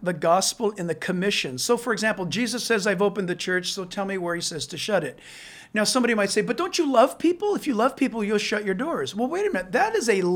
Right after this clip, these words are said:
that is a value statement. What do you mean love people? Well, if you love people, you should shut down 'cause you don't want anybody to get sick. We don't want anybody to get sick, but we do know something. People do get sick every day. In fact, Charlie, what are they telling us? A hundred twenty-eight thousand are dead now from covid?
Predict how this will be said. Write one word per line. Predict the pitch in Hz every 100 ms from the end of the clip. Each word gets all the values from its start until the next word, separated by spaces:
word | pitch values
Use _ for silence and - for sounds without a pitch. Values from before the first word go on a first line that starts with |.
| 208
that | 220 370
is | 415
a | 349
value | 160 160 180 403 466
statement. | - - 156 139 110 - _ _ - - -
What | 196 285
do |
you | 427
mean | 403 220
love | 190 196 190
people? | 180 131 - 262
Well, | 349
if | 370
you | 262
love | 269 370
people, | - 240 - 214
you | 208
should | 220 240
shut | - 226 226
down | 349
'cause | 381
you | 208
don't | 226
want | 226
anybody | 214 202
to |
get | 180 151
sick. | - 330 - - _ _ _ - - - _
We | 143 220
don't | 285
want | 294
anybody | 403 415 175
to |
get | 151
sick, | - 285 262
but | 180 180
we |
do | 165 269
know | 226 202
something. | 180 156 151 110 139 -
People | - 254 220
do | 175 226
get | 190
sick | - 220
every | 175 135
day. | 135 127 131 214 _ _ _ _ _ _ -
In |
fact, | 214 254 247
Charlie, | 240 226
what | 220
are | 269
they | 285
telling | - 208
us? | 156
A | 170
hundred | 170 226 214
twenty-eight | - 226 233 220 226
thousand | - 202 214 214 233 247 -
are | 190
dead | 160 185 202
now | 220 220
from | 202
covid? | 175 202 214 240